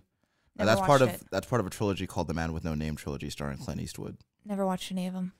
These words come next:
Speaker 1: You should watch them. They're pretty cool.
Speaker 2: Do you think it would make me have a better appreciation of Red Dead Redemption two?
Speaker 1: I don't think so, but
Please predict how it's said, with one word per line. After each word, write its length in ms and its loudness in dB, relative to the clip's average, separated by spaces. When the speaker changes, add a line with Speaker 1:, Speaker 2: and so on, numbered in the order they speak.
Speaker 1:
You 100 -10
should 140 -6
watch 260 -6
them. 120 -6
They're 100 -6
pretty 260 -10
cool. 280 -12
Speaker 2:
Do 60 -6
you 40 -2
think 120 2
it 40 6
would 80 4
make 160 2
me 60 -2
have 140 2
a 60 2
better 240 2
appreciation 560 -4
of 100 -2
Red 120 -4
Dead 140 -2
Redemption 420 -4
two? 280 -6
Speaker 1:
I 120 4
don't 160 0
think 180 -4
so, 500 0
but 380 -4